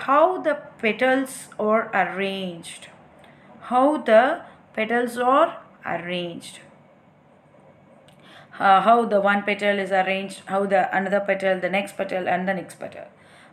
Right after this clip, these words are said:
But how these petals are arranged, whether it is present one after another, or, uh, whether it is one overlapping on the other,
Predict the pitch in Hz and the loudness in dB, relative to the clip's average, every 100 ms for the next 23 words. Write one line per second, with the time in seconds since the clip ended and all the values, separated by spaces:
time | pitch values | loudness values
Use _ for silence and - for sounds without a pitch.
0 | - 254 - 302 359 320 349 - 240 240 | -2 0 4 2 4 2 2 2 0 0
1 | 254 262 240 202 196 208 208 214 208 226 | -2 -2 2 2 2 -2 -6 -6 -4 -2
2 | 208 208 202 208 202 202 220 220 - - | -4 -6 -8 -6 -4 -2 -2 -4 -14 -20
3 | - - 185 185 190 196 - 214 202 208 | -20 -6 -2 0 0 -2 0 0 0 -2
4 | 202 196 208 220 220 - - _ _ - | 0 0 2 2 0 -8 -20 _ _ -20
5 | _ _ _ - - _ 196 208 196 180 | _ _ _ -20 -20 _ 4 6 6 6
6 | 175 180 175 - - - - - 208 220 | 6 4 0 -8 -18 -20 -10 -4 2 8
7 | 220 226 - - - - - 202 214 - | 8 6 -2 -20 -20 -14 -6 -2 -2 -6
8 | - 202 214 226 - 214 226 247 240 226 | -4 0 2 0 -2 0 2 2 4 4
9 | 220 220 240 233 202 196 208 - 185 208 | 4 2 -2 0 -2 -4 -4 -2 0 2
10 | 208 220 | 2 2